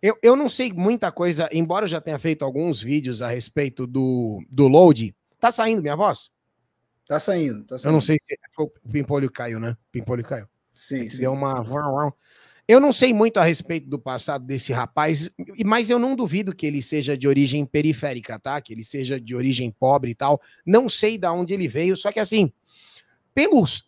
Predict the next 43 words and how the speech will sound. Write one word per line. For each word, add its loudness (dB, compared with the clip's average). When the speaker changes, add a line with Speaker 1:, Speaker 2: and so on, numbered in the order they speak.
Speaker 1:
pelos 2
papos 0
e 2
pelas -6
coisas -2
que -10
ele -2
prega -4
nos -4
últimos -2
dois, 0
três -6
anos -2
aí, -4
que -14
é -8
o -10
tempo -6
que -10
eu, -6
que -4
eu 2
vejo -2
o -6
trampo -6
dele, -8
né? -4
A -2
gente -2
percebe -2
que -12
ele -6
se -10
desconectou -2
completamente -4
da -6
realidade. -6
Eu 2
não 2
sei -4
quanto -2
tempo -2
faz 0